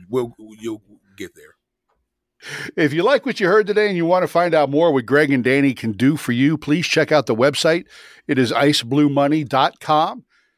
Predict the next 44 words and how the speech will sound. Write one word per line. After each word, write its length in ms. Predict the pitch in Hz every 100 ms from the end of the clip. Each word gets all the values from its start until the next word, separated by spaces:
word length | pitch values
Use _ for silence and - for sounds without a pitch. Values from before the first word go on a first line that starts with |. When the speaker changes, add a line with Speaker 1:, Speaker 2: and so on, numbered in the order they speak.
| _ _
Speaker 2:
Go 100 | 139
over 140 | 139 131
there, 220 | 139 143
see 220 | - 127
more 180 | 123 135
about 240 | 127 110
Greg 380 | 95 117 135 120
and 160 | 101 101
Danny 380 | 113 127 127 139
and 160 | 113
what 140 | 120 123
they 120 | 143
can 140 | 131
do 120 | 131 127
to 80 |
help 280 | 110 131 -
you 100 | 131
get, 320 | 120 120 -
uh, 280 | 117 107 107 -
into 460 | 175 160 175 196
and 180 | 143 127
through 220 | - 151
your 240 | 143 143 135
retirement 640 | 120 - 131 127 110 98
years. 340 | 95 95 - _ _ _ _ _ _
Full 220 | - 185
of 100 | 165
a, 340 | 151 107 _ -
a 40 |
bunch 300 | 113 156 -
of 100 | 120
good 180 | 127 156
advice. 540 | 139 110 131 139 -
And, 240 | 123 113 107
um, 300 | 101 98 95 _ _ _ - 139
d-, 140 | 226
you 100 | 247
know 120 | 202
what 100 | 233 226
I, 200 | 156 156
I 20 |
love 240 | 143 151
about 240 | 151 135 117
having, 500 | 135 131 127 117